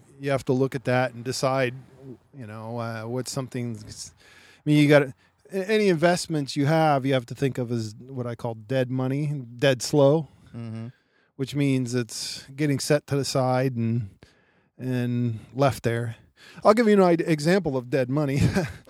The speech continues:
Speaker 1: Uh, I, early nineties, um, DuPont was doing their standard patent scheme where their R twelve, was it R twelve that was used in cars?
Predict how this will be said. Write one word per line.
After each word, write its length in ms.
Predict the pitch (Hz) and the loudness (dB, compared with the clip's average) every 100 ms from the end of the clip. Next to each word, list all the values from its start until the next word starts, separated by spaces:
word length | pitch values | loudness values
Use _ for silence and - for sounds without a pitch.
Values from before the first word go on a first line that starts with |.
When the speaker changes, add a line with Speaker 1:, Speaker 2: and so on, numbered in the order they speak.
| 240 226 233 - | -12 -10 -12 -6
Speaker 1:
Uh, 640 | 160 156 147 139 135 135 120 120 _ _ _ _ _ _ | 0 4 6 6 4 2 0 -8 _ _ _ _ _ _
I, 720 | 143 156 156 156 151 156 151 160 | -12 -4 0 4 6 6 6 6
early 340 | 185 202 202 | 8 8 6
nineties, 840 | 185 180 175 170 151 156 170 - 151 | 4 4 4 2 0 -2 -4 -6 -4
um, 760 | 156 147 143 135 135 143 135 123 - - - _ _ _ _ _ | -2 0 2 0 0 -4 -6 -8 -16 -18 -20 _ _ _ _ _
DuPont 420 | 165 - 185 185 | -2 4 4 4
was 160 | 156 143 | -2 0
doing 320 | 160 165 156 | 2 2 2
their 160 | 143 131 | 0 -2
standard 560 | - 151 151 131 113 | 0 2 2 0 -4
patent 420 | - 160 165 135 | -2 -2 -2 -8
scheme 840 | - - - 135 135 131 147 139 139 _ _ _ _ _ _ | -8 -10 -6 -2 0 2 0 -2 -8 _ _ _ _ _ _
where 560 | - 143 135 131 135 131 | 0 2 4 4 4 2
their 520 | 127 127 123 127 117 - _ _ _ _ _ _ _ _ _ _ _ | 4 4 4 2 -2 -10 _ _ _ _ _ _ _ _ _ _ _
R 800 | 151 165 165 165 165 165 160 156 156 | 0 4 6 6 6 8 6 6 2
twelve, 540 | - 165 160 165 135 135 | -4 0 2 2 0 -8
was 120 | 139 | -4
it 60 | 143 | 0
R 160 | 170 | 2
twelve 440 | 208 - 190 196 196 | 2 2 2 2 0
that 80 | 180 | -2
was 120 | 170 | -2
used 200 | 190 180 | -2 -2
in 100 | 180 | -2
cars? 480 | 175 180 180 175 | 0 0 0 -4